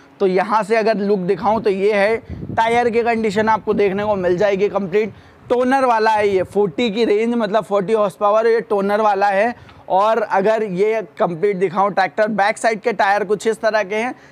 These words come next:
सारी feature हाइड्रोलिक वगैरह है। और अगर घंटे की बात करें तो इसमें नहीं दिखाई दे रहा है, digital वाला है। तो चाबी लगा के चालू कर देते हैं, रुकिए।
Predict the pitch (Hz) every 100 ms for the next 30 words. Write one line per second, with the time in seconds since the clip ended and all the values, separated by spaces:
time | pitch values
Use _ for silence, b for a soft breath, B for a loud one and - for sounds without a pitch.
0 | B 233 254 285 254 226 277 262 233 202
1 | 240 247 226 233 214 240 214 220 285 -
2 | B B 185 196 - 202 214 175 190 202
3 | 233 247 233 214 - 233 226 226 - 226
4 | 202 214 208 214 214 214 214 220 180 185
5 | 220 214 208 208 220 330 B B B -
6 | 185 185 180 208 202 202 196 214 208 190
7 | 196 190 196 214 208 180 226